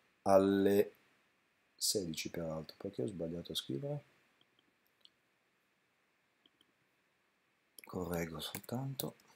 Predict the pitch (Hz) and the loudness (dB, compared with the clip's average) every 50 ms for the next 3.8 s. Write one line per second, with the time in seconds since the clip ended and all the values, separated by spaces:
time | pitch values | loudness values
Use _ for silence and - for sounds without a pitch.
0 | _ _ _ _ _ _ - - _ _ _ _ _ _ _ _ - - - - | _ _ _ _ _ _ -20 -20 _ _ _ _ _ _ _ _ -20 -20 -20 -20
1 | - - - _ _ _ _ _ _ _ - 113 - - 98 95 98 - - - | -20 -20 -20 _ _ _ _ _ _ _ -4 -2 0 2 2 2 2 0 -4 -10
2 | - - - - - - _ _ - - _ _ - - 160 - - 120 110 - | -16 -14 -18 -20 -20 -20 _ _ -20 -20 _ _ -6 -4 -4 0 0 0 2 2
3 | 104 92 92 85 - 90 - - - - - 90 82 80 78 78 | 2 0 0 -2 -4 -6 -6 -6 -4 -4 -2 -2 -4 -6 -6 -8